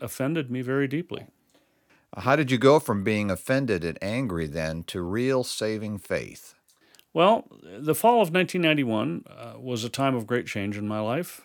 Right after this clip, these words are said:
Speaker 1: I had just finished working seventy-five hours a week, pretty much fifty-two weeks a year for five years, to build up my research program at U C, and my application for tenure was submitted, which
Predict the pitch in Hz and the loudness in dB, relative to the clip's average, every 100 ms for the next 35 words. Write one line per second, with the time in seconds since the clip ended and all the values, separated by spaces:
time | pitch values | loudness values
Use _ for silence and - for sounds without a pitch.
0 | - 110 113 92 110 101 117 110 - 117 | -20 -10 -10 -8 -8 -4 -2 -2 -4 -4
1 | 113 - - 113 - 120 113 113 - 95 | -4 -6 -6 -6 -4 -4 -2 -4 -4 -4
2 | 107 107 110 107 107 110 107 101 104 123 | -2 -4 -2 0 0 0 -2 -2 -2 -2
3 | - _ 110 123 135 - - - 123 - | -6 _ -6 -4 -6 -8 -14 -6 -6 -4
4 | 123 - 117 123 117 113 110 131 139 135 | -6 -4 -4 -4 -4 -4 -2 0 0 -2
5 | 113 - 113 113 113 139 117 139 - - | -10 -2 0 0 0 0 0 -4 -10 -20
6 | - - - _ 127 110 131 127 98 113 | -20 -20 -20 _ -2 6 8 8 4 0
7 | 113 120 127 110 - 117 113 113 107 104 | 2 0 -2 -6 0 0 2 -2 0 0
8 | 117 - 104 117 160 _ - - - _ | 0 0 0 0 -4 _ -20 -20 -20 _
9 | _ 160 147 147 - 156 - 156 - 143 | _ 2 6 8 6 2 2 2 4 0
10 | 143 117 123 127 127 131 - 120 101 98 | -2 -2 0 0 0 2 2 0 -2 0
11 | 147 170 135 - - | -2 -2 -4 -4 -10